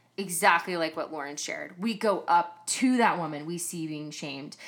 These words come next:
And we have two options. <laughs> We can address the person shaming,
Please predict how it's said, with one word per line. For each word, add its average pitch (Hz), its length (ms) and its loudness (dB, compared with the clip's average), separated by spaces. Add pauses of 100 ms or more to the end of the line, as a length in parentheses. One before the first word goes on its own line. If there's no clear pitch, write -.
(160)
And 196 460 -2
we 208 120 -2
have 208 320 4 (400)
two - 260 2
options. 180 640 0 (140)
<laughs> - 120 -12
We 233 80 -4
can 226 160 -6
address 190 360 0
the 196 80 -2
person 185 360 -4
shaming, 160 440 -4